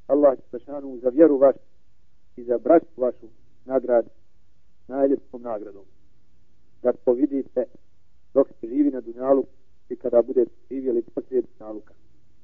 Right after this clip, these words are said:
Inša Allahu ta'ala, od toga posla ćete vidjeti hajr već sada. I vjerujem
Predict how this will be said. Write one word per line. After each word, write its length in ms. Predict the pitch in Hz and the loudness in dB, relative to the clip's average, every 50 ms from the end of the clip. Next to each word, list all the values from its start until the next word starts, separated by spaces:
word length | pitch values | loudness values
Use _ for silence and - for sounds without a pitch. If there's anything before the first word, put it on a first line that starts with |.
| - - - - - - - - - - - - - - - - - - - - - - - - - - - - - - - - - - - - - - - - - - - - - - - - - - - - - - - - - - - - - - - - - - - - - - - - | -20 -20 -20 -20 -20 -20 -20 -20 -20 -20 -20 -20 -20 -20 -20 -20 -20 -20 -20 -20 -20 -20 -20 -20 -20 -20 -20 -20 -20 -20 -20 -20 -20 -20 -20 -20 -20 -20 -20 -20 -20 -20 -20 -20 -20 -20 -20 -20 -20 -20 -20 -20 -20 -20 -20 -20 -20 -20 -20 -20 -20 -20 -20 -20 -20 -20 -20 -20 -20 -20 -20 -18
Inša 260 | 123 123 - - 156 | -18 -16 0 2 4
Allahu 400 | 151 151 165 160 160 151 143 147 - - | 4 6 6 6 6 6 4 2 -2 -8
ta'ala, 380 | - 139 156 156 160 156 151 151 - - - - - - - - - - - - - - - - - - - - - - - - - - - - | -4 2 4 4 6 4 4 2 -2 -8 -18 -20 -20 -20 -20 -20 -20 -20 -20 -20 -20 -20 -20 -20 -20 -20 -20 -20 -20 -20 -20 -20 -20 -20 -14 -10
od 120 | - 120 - - - | -8 -8 -8 -6 2
toga 300 | - 156 151 139 139 135 | 4 4 6 8 6 6
posla 380 | - - - - 156 - 147 135 | 4 2 -4 -8 -4 0 0 0
ćete 260 | - 139 - - 135 | 0 -2 -6 -8 -8
vidjeti 340 | 135 147 147 143 - 135 127 | -6 -4 -4 -4 -4 -6 -12
hajr 340 | - - 143 147 143 143 - - - - | 0 4 4 4 4 4 0 -8 -12 -6
već 120 | 147 151 - - - | -4 -4 -4 -2 2
sada. 320 | 147 143 120 113 104 98 - - - - - - - - - - - - - - - - | 2 4 4 4 0 -2 -6 -12 -20 -20 -20 -20 -20 -20 -20 -20 -20 -20 -20 -20 -18 -14
I 40 | |
vjerujem 460 | 110 117 135 139 139 135 131 127 123 | -4 -2 -2 -2 0 -2 -2 -4 -4